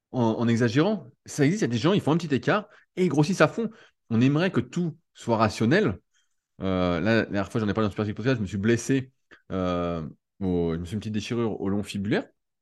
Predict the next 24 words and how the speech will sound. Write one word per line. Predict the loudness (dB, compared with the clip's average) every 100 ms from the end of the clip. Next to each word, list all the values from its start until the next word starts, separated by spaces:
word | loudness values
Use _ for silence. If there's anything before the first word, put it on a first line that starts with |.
| _ _ _ _
donc | -2
même | -2
sur | 0
le |
côté | -2 0
du | 0
mollet, | 2 0
sans | 0 0
rien | 0
faire | -2
de |
spécial. | -4 0 0 0 -12 -8
Et | 0
il |
y | 2
en | 2
a, |
des | 2
fois, | 0 0
je | -2
vois, | 0 0
ils |
disent, | 0 -2
euh, | -2 -2